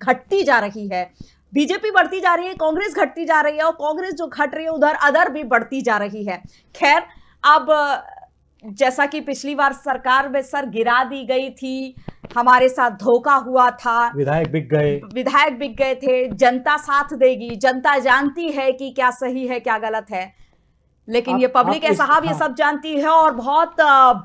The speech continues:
Speaker 1: बड़ा आंकड़ा पब्लिक ने जो दिया है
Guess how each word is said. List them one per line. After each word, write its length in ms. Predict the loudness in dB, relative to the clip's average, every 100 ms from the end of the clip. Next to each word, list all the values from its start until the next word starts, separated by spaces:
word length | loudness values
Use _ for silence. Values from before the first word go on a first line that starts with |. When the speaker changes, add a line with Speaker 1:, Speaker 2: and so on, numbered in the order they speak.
| -14 -4 2
Speaker 1:
बड़ा 320 | 4 4 2 0 -4 -4
आंकड़ा 360 | 0 4 6
पब्लिक 640 | 4 2 2 2 -4 -4 -2
ने 140 | -2
जो 180 | -2 -4
दिया 420 | -4 2 4 4
है 420 | 2 -4 -8 -10